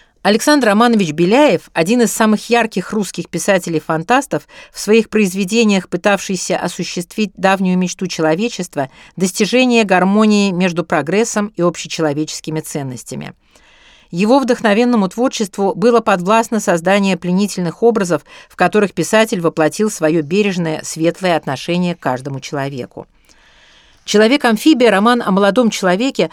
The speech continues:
которому искусные руки ученого-хирурга дали возможность жить не только на земле, но и под водой.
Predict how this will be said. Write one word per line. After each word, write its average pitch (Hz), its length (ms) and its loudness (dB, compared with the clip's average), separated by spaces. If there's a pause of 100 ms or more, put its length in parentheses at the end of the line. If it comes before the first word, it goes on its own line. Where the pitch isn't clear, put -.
(260)
которому 226 500 4
искусные 208 520 2
руки 240 260 0
ученого-хирурга 214 1120 2
дали 202 300 2
возможность 196 640 2
жить 196 260 -4
не 170 80 -2
только 180 300 -2
на 151 100 -4
земле, 156 420 -2 (200)
но 156 80 -4
и 165 80 0
под 151 180 -4
водой. 143 420 -2